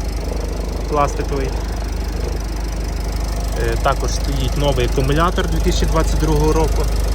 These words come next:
Можете бачити, свіжо замінений. Це також великий плюс. Також клімат, контроль працює по автомобілю, ніяких питань по ньому немає.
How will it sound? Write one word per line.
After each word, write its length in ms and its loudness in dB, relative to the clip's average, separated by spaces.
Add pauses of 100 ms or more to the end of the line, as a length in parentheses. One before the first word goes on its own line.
(520)
Можете 280 0
бачити, 380 2 (260)
свіжо 240 2
замінений. 560 2 (680)
Це 60 0
також 360 0
великий 360 -2 (100)
плюс. 260 -2 (800)
Також 380 0
клімат, 280 -2 (320)
контроль 320 -4 (120)
працює 560 -6
по 60 -6
автомобілю, 520 -6
ніяких 300 -6 (640)
питань 360 -4
по 60 -4
ньому 280 -2
немає. 400 -4